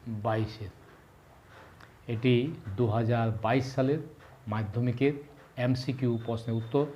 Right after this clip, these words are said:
ভৌত বিজ্ঞান বিষয়ের। এবার দুহাজার তেইশ, বাইশ সালের পর দুহাজার তেইশ সালের প্রশ্ন এটি ভৌত বিজ্ঞান বিষয়ের। দেখে নাও,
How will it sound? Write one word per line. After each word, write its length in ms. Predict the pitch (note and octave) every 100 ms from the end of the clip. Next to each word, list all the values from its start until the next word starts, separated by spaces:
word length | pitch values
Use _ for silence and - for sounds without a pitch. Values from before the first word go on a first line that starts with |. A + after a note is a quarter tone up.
| - - F#2
ভৌত 220 | G#2+ A#2+ C3 A2+
বিজ্ঞান 360 | G#2+ A2 G#2+ G#2+ - - G2
বিষয়ের। 360 | G#2 A2 F2 - - - - - - - - - - - - - - - -
এবার 240 | A#2 A2+ A#2 - - - G2+ A2
দুহাজার 500 | G#2 G#2+ G#2+ G#2 G#2 - - - -
তেইশ, 240 | C3 G#2 - - - - - - - - - G#2
বাইশ 220 | G#2 B2 B2+
সালের 240 | A#2+ A#2 A2+
পর 140 | A#2+ C3+ E3+ - - - - G2
দুহাজার 520 | A#2 G#2 A2 G#2+ A2 G#2+ - - -
তেইশ 180 | B2+ B2+
সালের 220 | A#2+ A2+ A2+
প্রশ্ন 200 | G#2 - G#2+
এটি 140 | G#2+ C#3+ - - - - - - - -
ভৌত 180 | G#2+ A2 A2+
বিজ্ঞান 280 | A2 A2 A2 G#2
বিষয়ের। 300 | - A#2 C#3+ - - - - - - - G#2+
দেখে 180 | G#2 G#2+
নাও, 140 | A#2